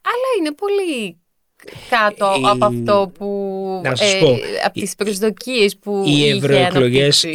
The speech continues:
Speaker 2: οι ευρωεκλογές είναι ένας, ε, πολιτικός σταθμός. Είναι
Speaker 1: Μμμ.
Speaker 2: μια ενδιάμεση μάχη.
Speaker 1: Άρα ήταν για τις
Speaker 2: Οι
Speaker 1: εθνικές
Speaker 2: βουλε-,
Speaker 1: εκλογές,
Speaker 2: ε, ναι,
Speaker 1: λέτε.
Speaker 2: ε, να νικήσουμε τον Μητσοτάκη και να φτιάξουμε κυβέρνηση στις εθνικές εκλογές μπορούμε να το κάνουμε.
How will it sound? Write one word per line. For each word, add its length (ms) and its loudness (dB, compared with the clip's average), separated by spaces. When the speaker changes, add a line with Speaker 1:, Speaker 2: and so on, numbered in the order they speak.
Speaker 2:
οι 40 4
ευρωεκλογές 760 2
είναι 460 0
ένας, 640 2
ε, 500 0
πολιτικός 340 0
σταθμός. 500 2
Είναι 180 2
Speaker 1:
Μμμ. 60 4
Speaker 2:
μια 200 4
ενδιάμεση 460 4
μάχη. 400 2
Speaker 1:
Άρα 160 0
ήταν 180 -2
για 100 -2
τις 80 -8
Speaker 2:
Οι 140 0
Speaker 1:
εθνικές 180 4
Speaker 2:
βουλε-, 180 6
Speaker 1:
εκλογές, 460 -2
Speaker 2:
ε, 80 2
ναι, 100 -2
Speaker 1:
λέτε. 640 2
Speaker 2:
ε, 40 2
να 160 2
νικήσουμε 360 0
τον 100 -2
Μητσοτάκη 320 -2
και 100 0
να 60 2
φτιάξουμε 300 -2
κυβέρνηση 380 0
στις 140 -2
εθνικές 320 -2
εκλογές 360 4
μπορούμε 220 0
να 60 -2
το 60 -4
κάνουμε. 340 -4